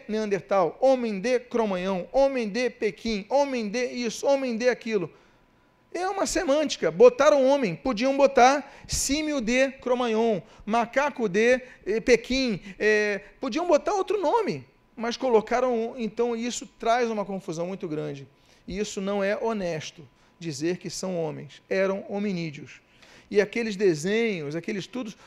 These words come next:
a gente não pode supor, "Ah, então tinha um barba até aqui", aqueles desenhos que nós temos, eh, e vemos aquele, aquele desenhozinho da,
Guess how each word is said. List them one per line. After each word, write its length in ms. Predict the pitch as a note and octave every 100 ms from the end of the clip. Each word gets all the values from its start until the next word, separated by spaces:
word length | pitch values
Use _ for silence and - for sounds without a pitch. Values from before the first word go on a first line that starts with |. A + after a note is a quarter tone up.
| - _
a 100 | G3+
gente 220 | A3+ C#4
não 120 | C4+
pode 360 | G#3+ A#3+ C4 B3+
supor, 840 | - B3+ - G3 A3+ A#3 - - _ _ _ _ _ _ -
"Ah, 260 | A#3+ B3
então 280 | G#3 - A#3
tinha 200 | G#3 B3
um 100 | G#3
barba 340 | F3+ A3+ G#3 G3+
até 160 | G#3+
aqui", 180 | F3+ A#3+
aqueles 240 | A3+ A#3+
desenhos 320 | G#3+ G#3 B3 -
que 80 |
nós 200 | A3+ G#3
temos, 480 | - A#3+ A#3+ F#3+ - G3
eh, 260 | F3 D#3+ - - -
e 300 | G3 F#3 F3+
vemos 560 | E3 D3+ A3+ G#3+ - - - _
aquele, 340 | E3+ F#3 G3+
aquele 260 | F#3+ F#3 G3+
desenhozinho 540 | F#3 E3+ G#3 F3+ G3+
da, 220 | F#3+ E3